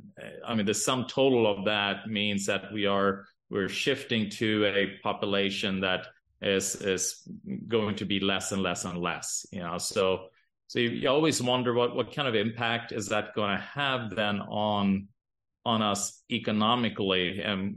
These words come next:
we, we always think, well, if we have less people, then we are consuming less. Uh,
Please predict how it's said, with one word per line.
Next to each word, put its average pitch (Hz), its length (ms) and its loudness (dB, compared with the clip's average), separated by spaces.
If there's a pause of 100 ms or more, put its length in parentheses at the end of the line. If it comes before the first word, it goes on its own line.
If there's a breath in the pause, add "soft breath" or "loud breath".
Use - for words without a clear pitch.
we, 98 340 -2
we 107 200 -2
always 101 380 2
think, 101 220 0
well, 104 120 2
if 95 100 -2
we 101 80 -2
have 92 240 -2
less 110 280 0
people, 117 460 2
then 101 300 2
we 98 240 0
are 95 240 0
consuming 107 640 -2
less. 95 520 -2 (480 soft breath)
Uh, 98 340 2